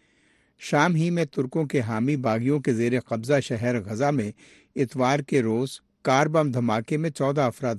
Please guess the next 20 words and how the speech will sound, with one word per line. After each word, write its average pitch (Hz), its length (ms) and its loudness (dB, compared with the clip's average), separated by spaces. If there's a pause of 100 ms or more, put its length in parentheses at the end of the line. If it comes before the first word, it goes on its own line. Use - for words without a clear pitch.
ہلاک 117 360 -2
اور 127 100 0
بیس 131 340 -4
سے - 140 -4
زیادہ 110 320 -2 (160)
زخمی 131 280 -4
ہو 101 160 -6
گئے۔ 90 220 -10 (600)
یہ 156 180 4
حملہ 143 220 4 (220)
روزے 131 360 2
کے 139 200 4
افطار 127 460 -2
کے 120 140 -2
بعد 117 280 -2 (360)
اس 151 200 -6
وقت 147 240 -2
ہوا 123 240 0 (360)
جب 127 200 0
لوگ 123 200 2